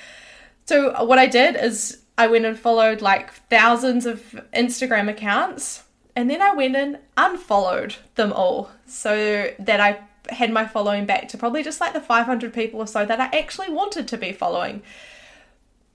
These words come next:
This is so time consuming and just not a great strategy because, you know,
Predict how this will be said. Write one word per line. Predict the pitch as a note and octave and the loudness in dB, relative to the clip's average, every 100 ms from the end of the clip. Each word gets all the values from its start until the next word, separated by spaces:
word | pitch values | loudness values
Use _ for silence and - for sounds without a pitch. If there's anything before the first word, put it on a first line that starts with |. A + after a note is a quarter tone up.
| _ | _
This | D4 D#4 | -2 -2
is | E4 - | -4 2
so | B3+ B3 A#3+ A3+ | 6 8 8 6
time | A#3 A3+ A3+ | 4 0 2
consuming | B3 - A#3+ G#3 G3 F#3 G#3 G3+ | -2 -4 -2 -2 -2 -4 -6 -6
and | - A3+ A3+ A3+ A3 G#3+ - | -4 -2 -2 -2 -4 -8 -14
just | - F#4 C#4+ | -14 -6 0
not | B3 C4+ C4+ C#4 | 2 4 2 2
a | |
great | C4+ G#3+ - | 0 -2 -2
strategy | - - G3 G3+ - - G#3 G#3 - | -8 -8 -8 -8 -8 -10 -10 -14 -10
because, | B3+ C#4 C4 - - _ _ - | -6 -4 -6 -10 -20 _ _ -8
you | C4 | -2
know, | C#4+ - | -2 -2